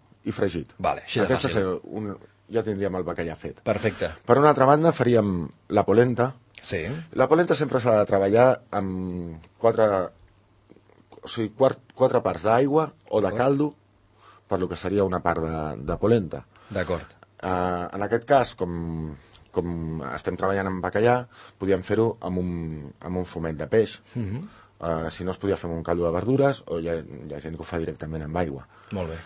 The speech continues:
Speaker 1: Vale? Eh, clar, aquí,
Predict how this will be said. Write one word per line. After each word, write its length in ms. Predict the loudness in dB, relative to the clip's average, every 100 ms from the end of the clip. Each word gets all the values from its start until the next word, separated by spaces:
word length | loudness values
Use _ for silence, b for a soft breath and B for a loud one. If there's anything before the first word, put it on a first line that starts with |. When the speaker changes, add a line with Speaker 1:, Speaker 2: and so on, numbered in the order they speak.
| -14
Speaker 1:
Vale? 280 | -2 0 0 B B B B
Eh, 720 | 2 4 4 2 2 0 -2 -10 _ _ _ _ _ _
clar, 260 | 6 6 6
aquí, 760 | 0 4 6 8 6 4 2